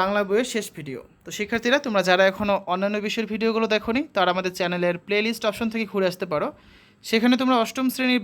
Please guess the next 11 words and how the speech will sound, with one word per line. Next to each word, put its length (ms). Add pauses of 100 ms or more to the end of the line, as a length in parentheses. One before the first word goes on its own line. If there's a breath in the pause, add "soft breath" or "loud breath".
বাংলা, 240 (240)
ইংরেজি, 460 (300)
গণিত, 320 (320)
বিজ্ঞান, 380 (460 loud breath)
ডিজিটাল 420
প্রযুক্তি, 440 (320)
স্বাস্থ্য 280
সুরক্ষা, 440 (300)
জীবন 300
ও 60
জীবিকা, 400